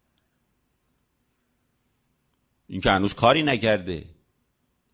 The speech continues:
برو گردن بزن، برای چه؟ چه دلیلی داره؟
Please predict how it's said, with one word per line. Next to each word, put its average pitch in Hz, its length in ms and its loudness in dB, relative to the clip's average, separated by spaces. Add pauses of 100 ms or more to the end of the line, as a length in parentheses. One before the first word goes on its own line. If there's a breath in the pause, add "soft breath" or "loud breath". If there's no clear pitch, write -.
(1600)
برو 104 180 2
گردن 85 480 -2
بزن، 95 300 -6
برای 87 180 -4
چه؟ - 240 -20
چه - 140 -8
دلیلی 82 420 -4
داره؟ 82 280 -18